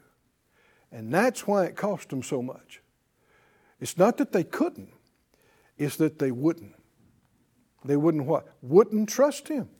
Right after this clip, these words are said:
Would not. Always challenging him. "Prove it. Can you do it out here? Show us. We're all gonna die out here."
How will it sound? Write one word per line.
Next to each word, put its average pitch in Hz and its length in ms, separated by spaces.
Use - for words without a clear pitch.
Would 175 240
not. 247 460
Always 185 480
challenging 196 680
him. 101 260
"Prove 214 400
it. - 220
Can 160 280
you 196 80
do 233 280
it 240 80
out 247 220
here? 277 360
Show 226 500
us. - 300
We're 170 160
all 208 180
gonna 254 260
die 262 300
out 143 260
here." 101 280